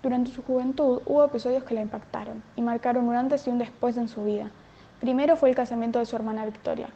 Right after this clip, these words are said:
donde ella afirma que eso le quitó su juventud, ya que se llevó la niñera que ella más quería, porque la cuidaba y mimaba más que nadie. Luego, después de la muerte de su hermana Clara,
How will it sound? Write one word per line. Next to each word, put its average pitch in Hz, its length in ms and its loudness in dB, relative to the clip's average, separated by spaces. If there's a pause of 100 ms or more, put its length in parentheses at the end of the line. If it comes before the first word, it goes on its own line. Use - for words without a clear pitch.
donde 226 320 2
ella 233 180 -2
afirma 285 500 0 (280)
que 226 140 4
eso 233 180 0
le 220 80 -2
quitó 214 240 -4
su 220 120 -14
juventud, 208 500 -8 (420)
ya 254 80 -2
que 247 100 0
se 254 100 2
llevó 233 300 0
la 247 140 4
niñera 240 500 0 (180)
que 226 180 2
ella 226 200 -2
más 226 160 -4
quería, - 380 -6
porque 220 260 -6
la 220 140 -2
cuidaba 226 400 2
y 247 60 0
mimaba 220 280 -4
más 214 180 -6
que - 140 -10
nadie. - 380 -8 (840)
Luego, 320 460 6
después 254 380 0
de 262 40 6
la 226 120 2
muerte 240 320 -2
de 233 80 0
su 233 100 -10
hermana 220 360 -6
Clara, 269 360 0